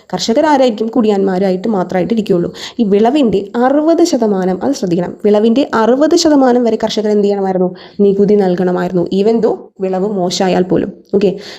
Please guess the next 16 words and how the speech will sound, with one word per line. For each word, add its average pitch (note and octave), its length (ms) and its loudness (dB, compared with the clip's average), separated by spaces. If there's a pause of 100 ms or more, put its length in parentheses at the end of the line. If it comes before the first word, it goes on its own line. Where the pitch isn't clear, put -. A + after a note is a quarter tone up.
(120)
വിളവ് F#3 220 2
അവർക്ക് B3 240 0
മോശമായിട്ട് A#3+ 380 0
കിട്ടിയാലും B3 340 2
അവരെന്ത് B3 220 4
ചെയ്യണം? A#3 180 2
ഈ A3+ 80 4
അറുപത് G#3+ 220 2
ശതമാനം G#3+ 360 2
വരെയുള്ള G3+ 280 0
നികുതി F#3+ 280 0
കൊടുക്കണം. E3+ 340 -2 (560)
ഓക്കെ, B3+ 140 0 (300)
നിശ്ചിത - 360 2 (100)
തീയതിയിൽ B3 360 4 (100)
നികുതി A3 240 2